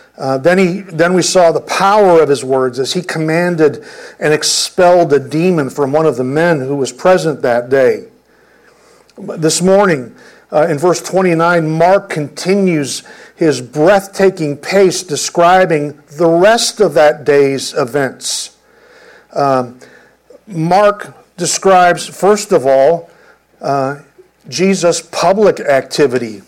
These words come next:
on that day. Uh, Mark recounts two events that took place in front of other people. Um, uh, the first is the healing of a mother-in-law.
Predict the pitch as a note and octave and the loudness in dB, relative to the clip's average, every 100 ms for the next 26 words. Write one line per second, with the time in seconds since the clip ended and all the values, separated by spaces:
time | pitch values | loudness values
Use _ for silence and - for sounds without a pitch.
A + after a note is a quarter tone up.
0 | - C3+ C3+ C3 B2 B2 C3+ B2 A2 A#2+ | -6 -4 -2 -2 -2 0 0 0 -2 -8
1 | D3 D3+ D#3 F3 F3+ E3 - E3+ D#3 - | -4 -2 0 0 -2 -6 -2 -4 -4 -8
2 | - A3+ A3 E3+ F#3 G3 F#3+ - - - | -2 2 4 2 2 0 -2 -6 -8 -12
3 | - - - - _ - D#3 F3 F#3 F3+ | -20 -20 -20 -20 _ -4 -2 0 0 -4
4 | - F#3+ F#3 F#3 - E3 D3+ - F#3+ F#3+ | -2 2 2 2 0 -4 -6 -2 0 4
5 | F3 D3+ F3 E3+ - F3+ F#3+ F#3+ B2+ - | 4 4 2 2 -2 -2 0 2 0 -2
6 | - _ - - - _ C#3+ C#3 C3 B2+ | -14 _ -20 -20 -20 _ -2 0 0 -2
7 | B2 - - _ _ - D#3 D3 D3+ - | -8 -20 -20 _ _ -4 -2 0 -2 0
8 | G3+ G#3+ F3 - - - _ _ F3 F3+ | 2 2 2 -2 -10 -16 _ _ 2 2
9 | E3+ - D#3+ D#3 - D#3+ D3+ G3 G3+ F#3+ | 2 -2 -8 -12 -4 -4 -2 -2 0 2
10 | F3+ F3 E3 D#3+ E3 F3+ F#3 F3 D3+ C3 | 2 2 2 2 2 2 2 2 0 0
11 | G#2 - | -4 -14